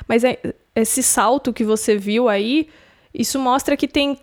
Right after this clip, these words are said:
cada vez mais pessoas se qualificando e querendo entrar nesse,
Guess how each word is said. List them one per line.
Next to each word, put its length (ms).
cada 260
vez 260
mais 260
pessoas 500
se 120
qualificando 1040
e 60
querendo 640
entrar 480
nesse, 560